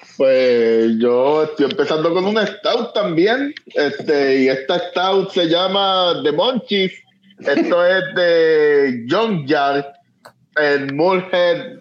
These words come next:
Morehead, Minnesota. Morehead queda llegando a North Dakota por Fargo. Y esto dice que tiene, es una candy bar stout.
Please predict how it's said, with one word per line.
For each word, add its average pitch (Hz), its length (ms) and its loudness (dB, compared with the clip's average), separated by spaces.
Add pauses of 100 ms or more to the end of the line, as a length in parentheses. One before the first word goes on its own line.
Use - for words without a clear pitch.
Morehead, 160 640 -2
Minnesota. 156 800 0
Morehead 139 560 -2
queda 147 420 0
llegando 127 440 0
a 143 120 0
North 135 120 -6
Dakota 127 520 -2
por 120 240 -2
Fargo. 131 560 -2 (640)
Y 147 300 2
esto 185 360 -2
dice 202 380 0
que 175 140 -2
tiene, 190 680 0
es 156 260 0
una 175 320 0
candy 180 400 -2
bar 156 280 -2
stout. 120 600 -4